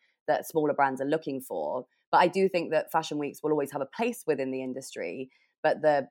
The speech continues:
magical lens that you refer to may have been weakened by the diverse ways in which society can now engage with fashion, and that the nature of that engagement is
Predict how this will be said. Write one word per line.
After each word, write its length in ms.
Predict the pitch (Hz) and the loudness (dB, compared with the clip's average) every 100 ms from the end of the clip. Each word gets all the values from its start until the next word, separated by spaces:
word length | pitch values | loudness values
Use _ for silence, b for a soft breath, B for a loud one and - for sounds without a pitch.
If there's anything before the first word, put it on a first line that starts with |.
| _ | _
magical 560 | - 160 175 160 156 143 | 0 6 6 6 -4 -4
lens 400 | 143 156 151 147 | 2 2 2 -4
that 100 | 127 | -6
you 140 | 135 | -4
refer 380 | 135 - 147 147 147 | -6 0 2 2 0
to 340 | 113 87 82 123 _ _ | -6 -6 -6 -10 _ _
may 140 | 139 156 | 2 2
have 160 | 139 | 2
been 280 | 151 143 139 - _ | 0 -2 -4 -10 _
weakened 720 | 147 165 165 - 127 123 120 | -4 -2 -2 -4 -4 -4 -4
by 180 | - 139 | 0 2
the 380 | 131 131 131 127 - | 2 2 2 0 2
diverse 420 | 147 143 156 151 | 2 4 4 2
ways 300 | 147 143 143 | 0 0 0
in 100 | 135 | -2
which 180 | 131 123 | -4 -6
society 600 | - - 135 147 143 143 | -8 -14 2 4 4 0
can 120 | 131 | -6
now 140 | 135 131 | -2 0
engage 520 | 127 - 156 165 151 | -2 4 4 4 -2
with 100 | 123 | -8
fashion, 500 | - - - 90 117 - _ - | -6 -6 -6 -8 -10 -16 _ -4
and 100 | 147 | 0
that 140 | 143 - _ _ | 0 0 _ _
the 80 | 156 | -2
nature 420 | 156 165 - 156 | 2 0 0 -4
of 80 | 135 | 2
that 140 | 139 | 2
engagement 520 | 131 135 135 - 127 - | 2 0 -2 -2 -8 -4
is 160 | 131 | -6